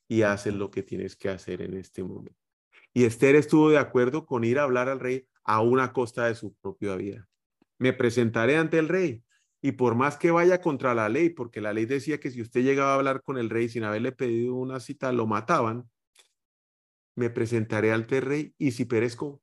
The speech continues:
que perezca. Esther cuatro dieciséis. Esto, Esther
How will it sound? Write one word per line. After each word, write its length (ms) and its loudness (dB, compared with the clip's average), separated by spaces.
que 160 0
perezca. 540 -6
Esther 500 -8
cuatro 480 -2
dieciséis. 680 -10
Esto, 500 2
Esther 640 2